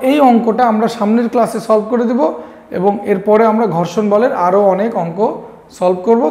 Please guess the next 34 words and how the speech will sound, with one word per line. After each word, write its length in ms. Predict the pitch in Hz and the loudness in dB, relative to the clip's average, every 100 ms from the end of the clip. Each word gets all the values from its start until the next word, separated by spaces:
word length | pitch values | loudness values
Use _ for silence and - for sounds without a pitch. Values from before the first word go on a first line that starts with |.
| 311 | -2
তোমরা 180 | 196 170 | -4 -2
সবাই 160 | 190 185 180 | -2 -2 -2
সঙ্গেই 280 | 190 220 226 | 0 2 2
থাকবা। 260 | 233 233 285 277 - - - 220 | 2 2 2 0 -12 -20 -8 0
এই 60 | 233 | 2
নিয়মগুলো 400 | 226 254 277 277 262 226 | 4 4 2 2 2 0
মাথায় 260 | 208 220 208 | 0 0 2
রেখে 180 | 202 240 220 | 2 0 0
তোমরা 220 | 202 262 339 - - - - | 2 2 0 -8 -18 -20 -8
ম্যাথগুলো 360 | 185 170 190 190 196 | -6 -2 -2 0 0
solve 160 | 190 190 | 0 0
করবা। 220 | 180 147 - | -4 -4 -6
আশা 160 | 165 233 226 | -4 -2 0
করি 160 | 254 320 - - - 160 | -2 -2 -8 -20 -8 -4
ঘর্ষণ 260 | 170 233 226 | -2 0 0
বলের 180 | 233 247 190 | 2 2 0
আরও 100 | 196 240 | 0 0
একটা 120 | - 214 | 0 2
video 180 | 226 240 | 4 2
upload 220 | 226 247 226 | 2 0 0
হবে। 140 | 247 311 - - - | 0 -4 -8 -20 -8
সেই 140 | 214 214 | -2 0
video, 220 | 214 233 285 - - - - - - | 0 0 0 -4 -12 -20 -20 -12 -2
তিনটা 260 | 262 269 247 | 0 2 4
video 200 | 226 226 226 | 4 4 4
থাকবে 200 | 208 196 208 | 2 2 2
ঘর্ষণ 260 | 196 196 226 226 | 0 0 0 2
বলের, 220 | 262 320 - - - | 0 -2 -8 -20 -10
তিনটা 260 | - 240 254 240 | -4 -2 0 2
ক্লাস 180 | 214 202 | 2 2
যে 60 | 185 175 | 2 0
ভালোভাবে 340 | 180 180 190 185 | -2 0 0 2
করে 140 | 220 240 | 4 4
নিবে 160 | 254 | 4